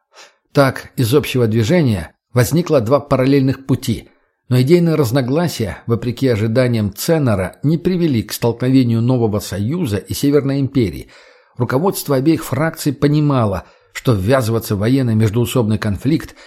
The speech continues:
имея общего сильного врага под боком, сейчас не лучший вариант. В связи с чем свои планы касательно друг друга были отложены до лучших времен.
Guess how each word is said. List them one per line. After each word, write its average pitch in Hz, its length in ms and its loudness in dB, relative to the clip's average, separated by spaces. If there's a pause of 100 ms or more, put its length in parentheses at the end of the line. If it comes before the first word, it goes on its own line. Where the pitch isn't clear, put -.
(240)
имея 127 400 2
общего 110 380 -2
сильного 113 400 0
врага 107 340 -2
под 92 240 -4
боком, 110 560 -2
сейчас 139 440 -2
не 131 80 0
лучший 127 340 -2
вариант. 110 440 -2 (540)
В - 80 -14
связи 117 320 2
с - 40 -6
чем 165 360 0 (260)
свои 117 280 -2
планы 120 300 0
касательно 120 520 -2
друг 107 280 -4
друга 143 300 -2
были 139 220 2
отложены 113 680 0
до 95 140 -2
лучших 135 380 -4
времен. 127 400 0